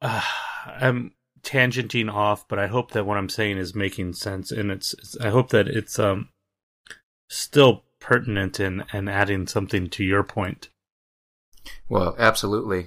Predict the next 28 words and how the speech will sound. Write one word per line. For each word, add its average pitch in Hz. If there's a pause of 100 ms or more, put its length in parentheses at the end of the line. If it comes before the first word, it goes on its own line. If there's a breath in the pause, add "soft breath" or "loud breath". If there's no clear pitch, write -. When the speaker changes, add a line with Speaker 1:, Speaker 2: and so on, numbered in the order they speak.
(100)
Speaker 2:
'cause 92
my, 95
my 107
example 92
runs 95
along 90
very 95
similar 98
lines, 85
um, 82 (160)
even 92
though 87
it's 85
a 95
completely 92
different 85
medium. 87 (640 loud breath)
Um, 92
you 113
know, 117
when 110
I 110
think 127
of, 101
of, 92
of -
that, 85 (240)
that, 87